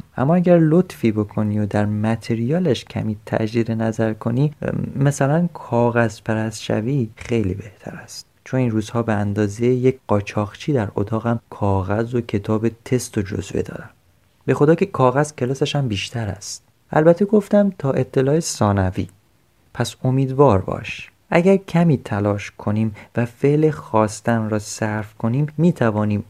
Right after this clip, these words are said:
اکتبر همین امسال در شصت و پنج درجه شمالی استوا باشیم.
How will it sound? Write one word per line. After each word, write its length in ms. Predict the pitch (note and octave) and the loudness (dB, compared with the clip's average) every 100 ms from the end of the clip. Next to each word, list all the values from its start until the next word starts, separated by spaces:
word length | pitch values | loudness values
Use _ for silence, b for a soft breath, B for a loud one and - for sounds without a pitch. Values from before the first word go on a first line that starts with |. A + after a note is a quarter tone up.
| _ | _
اکتبر 600 | B2 A#2+ - - D3+ A2 | 0 0 -6 4 4 6
همین 440 | G#2+ G#2 C3+ A#2+ G#2 _ | -2 0 0 0 -2 _
امسال 640 | A#2 A#2 A#2 - D3+ E3+ F3 | 0 0 -2 -2 2 2 0
در 140 | - A#2 | -2 -2
شصت 400 | - B2 A#2+ - | 0 -2 0 -2
و 60 | |
پنج 400 | A2+ A#2+ A#2+ A#2+ | -2 0 0 0
درجه 500 | A#2 B2 B2 A#2+ F#3 | 0 2 0 0 0
شمالی 680 | F#3 - C3 A#2+ A#2 C#3 D#3+ D#3 - | 0 -2 0 2 2 2 0 0 -4
استوا 600 | G#2 - - F2+ E2+ F#2+ | -4 -6 -6 -6 -6 -12
باشیم. 300 | A2 - - | -16 -16 -16